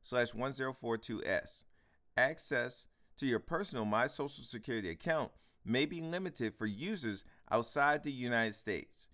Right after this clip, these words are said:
If you don't have access to the internet, we offer many automated services by telephone, twenty-four hours a day, seven days a week,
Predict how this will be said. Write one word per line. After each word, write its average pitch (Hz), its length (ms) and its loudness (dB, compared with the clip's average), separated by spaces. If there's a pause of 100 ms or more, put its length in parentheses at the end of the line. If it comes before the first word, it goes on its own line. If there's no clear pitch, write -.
(200)
If 104 140 -8
you 135 60 -6
don't 160 260 0
have 185 180 -6
access 117 440 4
to 120 120 -4
the 90 140 -2
internet, 101 460 -2 (220)
we 151 140 2
offer 175 280 -2
many 117 400 2
automated 117 560 2
services 123 600 -4 (280)
by 143 160 4
telephone, 110 680 -4 (240)
twenty-four 170 380 0
hours 160 200 6
a 147 60 -6
day, 165 280 0
seven 123 400 0
days 110 260 2
a 107 40 -2
week, 95 280 -2